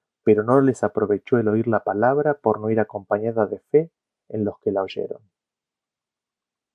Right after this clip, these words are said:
¿Qué es lo que hizo Israel? Endureció su corazón tanto que provocaron a Dios, causándole pena, dolor.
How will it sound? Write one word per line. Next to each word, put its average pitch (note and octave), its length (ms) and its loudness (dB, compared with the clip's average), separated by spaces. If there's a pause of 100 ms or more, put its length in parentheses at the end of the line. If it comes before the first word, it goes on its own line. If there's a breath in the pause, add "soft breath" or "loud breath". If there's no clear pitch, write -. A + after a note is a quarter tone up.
(2000)
¿Qué F3 100 4
es D#3+ 80 2
lo D3+ 120 4
que B2+ 100 0
hizo C3+ 240 0
Israel? A2 560 0 (920)
Endureció A2 540 2
su - 140 2
corazón G2+ 560 -2
tanto E3 380 2
que - 140 -2
provocaron G#2+ 520 0
a G2+ 80 -2
Dios, C3 380 -4 (460)
causándole A2 720 2
pena, G#2 420 2
dolor. G#2+ 540 0